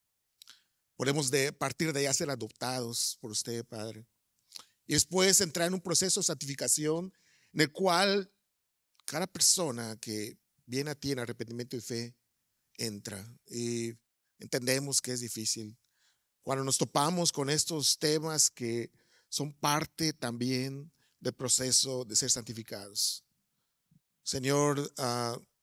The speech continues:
pedimos que todo lo que habamos hablado hoy no, no caiga nada más en sacos rotos, sino que tu Espíritu Santo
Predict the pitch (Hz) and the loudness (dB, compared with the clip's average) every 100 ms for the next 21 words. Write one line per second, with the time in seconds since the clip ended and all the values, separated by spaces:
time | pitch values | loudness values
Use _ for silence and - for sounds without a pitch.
0 | - 127 127 139 - 127 - 139 131 117 | -6 -2 0 0 0 0 -2 -2 -2 -4
1 | 117 135 135 123 120 127 127 120 135 147 | -4 -4 -2 -2 0 -2 0 0 2 0
2 | 135 123 127 123 127 _ _ _ _ _ | 0 2 4 2 -2 _ _ _ _ _
3 | _ _ _ _ _ _ _ _ _ _ | _ _ _ _ _ _ _ _ _ _
4 | 143 143 139 139 143 143 131 - - _ | -4 2 2 4 4 2 0 -4 -20 _
5 | _ - 139 135 135 135 131 123 120 110 | _ -6 -2 0 2 4 4 2 -4 -10
6 | - _ - 139 131 123 127 131 135 151 | -16 _ 0 0 0 -2 0 -2 -2 -2
7 | - - - _ _ _ _ _ _ - | -2 -2 -6 _ _ _ _ _ _ -14
8 | - 120 110 113 110 - _ _ _ - | -10 -8 -4 -4 -4 -10 _ _ _ -6
9 | 127 127 127 123 127 127 117 135 127 - | -4 -2 0 2 2 0 -6 -8 -10 -12